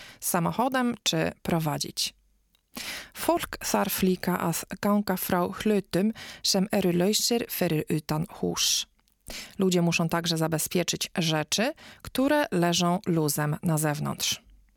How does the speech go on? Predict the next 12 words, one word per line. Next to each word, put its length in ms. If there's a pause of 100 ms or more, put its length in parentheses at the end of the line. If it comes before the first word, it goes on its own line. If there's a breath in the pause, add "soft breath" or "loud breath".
(120)
Ganga 400
frá 540 (400 loud breath)
oznacza 720
zabezpieczyć, 960 (340 loud breath)
ale 220
też 240
pochować 640
czy 280
posprzątać. 920 (380 soft breath)
Hlutir 520 (300)
to 320
rzeczy, 440